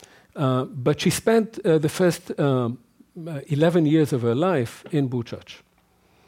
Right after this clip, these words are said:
Uh, in nineteen thirty-five, she,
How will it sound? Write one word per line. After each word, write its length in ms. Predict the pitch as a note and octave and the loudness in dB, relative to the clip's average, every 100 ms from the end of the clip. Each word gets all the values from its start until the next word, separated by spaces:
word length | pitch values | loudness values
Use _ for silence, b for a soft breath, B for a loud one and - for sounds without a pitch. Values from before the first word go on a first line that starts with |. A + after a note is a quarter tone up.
| b b b - | b b b -4
Uh, 420 | C3 B2 A#2+ B2 - | -2 0 0 -2 0
in 120 | C#3 | 2
nineteen 320 | E3 F#3+ F3+ | 4 4 2
thirty-five, 720 | - E3+ D3 - A3+ A3+ F#3 - | 2 2 2 0 2 4 2 0
she, 580 | - G3 F#3 F#3+ F3+ | -4 -4 -2 -2 -4